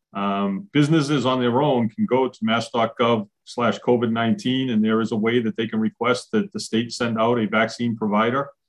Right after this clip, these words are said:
and they'll do a vaccination clinic right at your business for you, free of charge. Uh, all you have to do is request it, and they will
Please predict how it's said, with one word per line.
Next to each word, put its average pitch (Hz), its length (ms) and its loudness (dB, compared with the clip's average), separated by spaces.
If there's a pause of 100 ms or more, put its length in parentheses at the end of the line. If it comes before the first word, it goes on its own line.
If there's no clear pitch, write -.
(140)
and 101 120 0
they'll 127 140 4
do 147 140 0
a 127 40 -2
vaccination 127 640 -2
clinic 120 240 -4
right 113 140 2
at 120 100 -2
your 117 160 -2
business 113 360 0
for 95 180 -4
you, 92 140 -6 (420)
free 123 220 4
of 120 60 0
charge. 131 600 2 (160)
Uh, 101 120 0
all 113 140 2
you 123 80 2
have 131 140 0
to - 80 -6
do 127 160 -2
is 104 80 -2
request 113 480 -4
it, 95 140 -8
and 101 160 -4
they 104 80 2
will 110 360 0